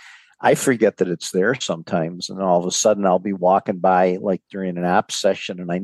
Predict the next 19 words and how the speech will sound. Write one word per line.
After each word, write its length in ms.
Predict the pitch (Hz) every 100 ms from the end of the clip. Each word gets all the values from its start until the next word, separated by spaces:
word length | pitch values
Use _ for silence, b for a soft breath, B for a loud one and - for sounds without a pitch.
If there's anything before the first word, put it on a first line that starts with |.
| - 117
I 40 |
notice 480 | 104 107 107 110 101
it 100 | 87 b b b
'cause 100 | -
I 100 | 107
have 220 | 95 113 98
it 140 | -
kinda 300 | 120 110 87
set 300 | - - 107 -
back 300 | 104 92 -
into 300 | 98 - 92
the, 240 | 85 82 - -
you 60 |
know, 140 | 101 92
this, 280 | 87 - -
like, 120 | 85 -
tucked 280 | 101 - 107
away 300 | 95 92 82
area. 440 | 92 107 95